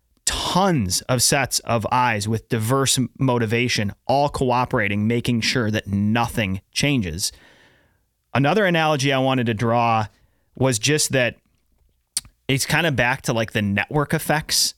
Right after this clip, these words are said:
of Bitcoin. It's that ultimately we all wanna be using the same ruler for money.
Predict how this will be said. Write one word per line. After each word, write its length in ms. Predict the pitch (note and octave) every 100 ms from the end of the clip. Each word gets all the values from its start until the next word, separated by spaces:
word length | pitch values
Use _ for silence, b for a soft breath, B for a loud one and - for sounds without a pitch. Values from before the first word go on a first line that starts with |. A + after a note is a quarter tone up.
| _
of 200 | A2+ F#2+
Bitcoin. 580 | G#2+ - C#3+ D3+ E3 D#3+ b b b b b
It's 240 | - C3+
that 180 | - C3+ -
ultimately 640 | E3 - F3 C#3 C#3 B2+
we 180 | A#2 C3
all 280 | A#2 D3+ D#3+
wanna 300 | C#3 C#3+ B2
be 100 | A#2+
using 580 | A2 B2 C3 B2+ A2+
the 60 | G#2+
same 640 | - - - C#3+ C#3 C3+
ruler 540 | A2 A#2 B2+ B2+ A2 F#2
for 200 | - G2+
money. 380 | G2 G2 D2+